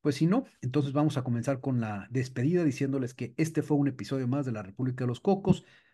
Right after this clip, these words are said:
Su H Cuerpo Consular en Monterrey, Osai Homero, les agradece mucho la atención y deseo como siempre que hayamos atiborrado sus cerebros con pura info trash samoana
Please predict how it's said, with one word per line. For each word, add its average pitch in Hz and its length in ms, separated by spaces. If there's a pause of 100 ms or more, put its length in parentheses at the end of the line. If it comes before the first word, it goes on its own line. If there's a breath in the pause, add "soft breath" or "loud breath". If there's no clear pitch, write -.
Su 131 180
H 147 160
Cuerpo 135 300
Consular 131 320
en 123 80
Monterrey, 120 320
Osai 110 240
Homero, 120 480
les 101 180
agradece 113 320
mucho 135 240
la 127 80
atención 147 460 (340 loud breath)
y - 80
deseo 139 240
como 117 180
siempre 135 380
que 117 80
hayamos 117 240
atiborrado 113 500
sus 110 160
cerebros 131 300
con 117 160
pura 160 260
info 143 220
trash 127 300
samoana 147 560